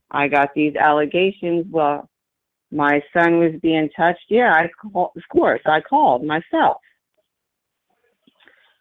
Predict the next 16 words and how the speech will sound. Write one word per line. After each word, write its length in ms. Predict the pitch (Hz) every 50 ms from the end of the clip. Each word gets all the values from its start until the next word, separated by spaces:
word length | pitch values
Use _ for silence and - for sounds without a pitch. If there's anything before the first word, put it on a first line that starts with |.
| _ _ _ _ _
A 40 | -
couple 260 | - 196 185 185 190
of 80 | 185 165
days 240 | 185 180 185 185 180 170
later, 360 | 180 185 185 185 185 180 175
they 240 | 160 170 165 170 165 - -
say, 240 | 170 165 160 160
"Well, 260 | 160 156 160 156 151 139
I 220 | 117 156 156 160
need 240 | 156 165 165 160 - -
to 300 | 156 151 139 131 - - - _ _ _ _ _ _ _ _ _ _
take 180 | - 156 151 -
him 140 | 175 160 156 -
to 120 | 160 170
a 80 | 165 165
hub 220 | 196 196 208 208